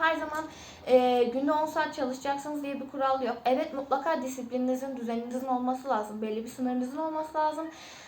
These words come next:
Fakat, e, eğer ki siz çalışmakta hani zorluk çekiyorsanız mutlaka zaten yorulduğunuz zamanlar olacak. Ee, dolayısıyla enerjinizi eşit bir şekilde paylaştırmanız lazım.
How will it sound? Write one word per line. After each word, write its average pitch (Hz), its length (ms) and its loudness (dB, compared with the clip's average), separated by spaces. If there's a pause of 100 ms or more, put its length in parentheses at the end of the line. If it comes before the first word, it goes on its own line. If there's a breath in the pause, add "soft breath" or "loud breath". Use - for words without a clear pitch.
(120)
Fakat, 359 540 2
e, 240 60 4 (460)
eğer 320 320 6
ki 349 120 -8
siz 311 280 -8 (680 loud breath)
çalışmakta 294 800 2
hani 254 360 2
zorluk 247 340 2
çekiyorsanız 254 600 -2
mutlaka 285 420 2
zaten 254 360 2
yorulduğunuz 330 480 -6
zamanlar 320 440 -2
olacak. 330 420 -4 (140)
Ee, 214 600 0
dolayısıyla 330 760 0 (380 loud breath)
enerjinizi 262 560 4
eşit - 260 -4
bir - 60 -14
şekilde 269 320 -4
paylaştırmanız 208 840 -6
lazım. 202 320 -2